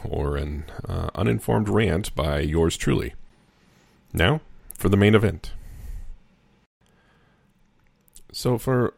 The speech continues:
our inaugural episode of The Green Note Show, we could have softballed it with a discussion of brand safe advertising techniques or that one weird trick to get more Facebook likes or some other nonsense clickbait.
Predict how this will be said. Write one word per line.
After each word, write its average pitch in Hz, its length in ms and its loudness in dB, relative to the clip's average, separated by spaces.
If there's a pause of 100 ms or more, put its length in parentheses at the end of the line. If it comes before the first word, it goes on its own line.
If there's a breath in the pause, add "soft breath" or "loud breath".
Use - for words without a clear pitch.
(120)
our 127 140 0
inaugural 113 520 4
episode 71 540 -2
of 71 200 -8
The 71 80 -8
Green 71 220 -6
Note 64 180 -10
Show, 65 280 -8
we 82 140 -6
could - 180 -6
have 71 80 -4
softballed 71 540 -4
it 71 120 -6
with 71 140 -8
a 60 60 -12
discussion 67 640 -8
of 65 420 -10 (540)
brand 69 420 -4
safe 71 380 -6
advertising 67 500 -6
techniques 67 640 -10
or - 160 -16 (600 soft breath)
that - 200 -6
one 87 360 -2
weird 76 280 -2
trick 71 240 -4
to - 80 -12
get 67 140 -8
more 67 160 -8
Facebook - 460 -6
likes 67 400 -8
or - 260 -10 (180)
some 143 200 -2
other 78 180 2
nonsense 67 400 -6
clickbait. - 400 -12